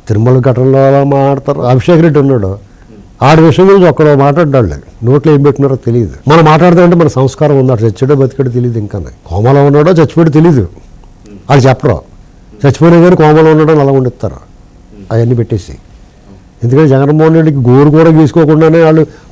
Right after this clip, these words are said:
హెల్త్ బులెటిన్లు రిలీజ్ చేసిన వాళ్ళు ఇతను హెల్త్ బులెటిన్ ఎందుకు రిలీజ్ చేయరు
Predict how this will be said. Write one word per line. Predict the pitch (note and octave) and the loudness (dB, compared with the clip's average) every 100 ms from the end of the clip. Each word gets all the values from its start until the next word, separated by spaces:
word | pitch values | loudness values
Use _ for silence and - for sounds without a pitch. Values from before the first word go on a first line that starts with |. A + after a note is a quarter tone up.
| - A#2+ | -10 -2
హెల్త్ | C#3 C#3 C3+ | 0 2 0
బులెటిన్లు | C#3 D3 D#3 D3+ C#3+ | 0 2 2 2 2
రిలీజ్ | C3+ C#3+ C3+ | 0 0 0
చేసిన | D3 C3 | 0 0
వాళ్ళు | C3 B2+ G3 - - F#3 | 0 0 -2 -4 -4 0
ఇతను | G3 G#3 | 2 4
హెల్త్ | G3+ G3 | 4 2
బులెటిన్ | A#3 A#3 A3+ | 2 2 2
ఎందుకు | G#3 A3+ | 2 2
రిలీజ్ | A#3 G3 | 2 2
చేయరు | G3+ A2 | 2 0